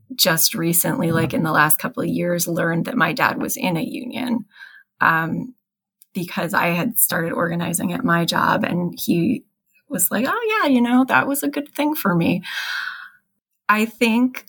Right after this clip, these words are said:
I first became aware of unions, um,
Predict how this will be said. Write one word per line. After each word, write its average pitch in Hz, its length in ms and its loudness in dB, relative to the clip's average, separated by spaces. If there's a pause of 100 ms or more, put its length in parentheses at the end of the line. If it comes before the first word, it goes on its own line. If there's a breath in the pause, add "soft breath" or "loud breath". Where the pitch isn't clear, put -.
(160)
I 190 400 2
first - 640 2
became 185 540 0
aware 175 840 2 (220)
of 214 320 0
unions, 202 920 2 (280)
um, 170 460 0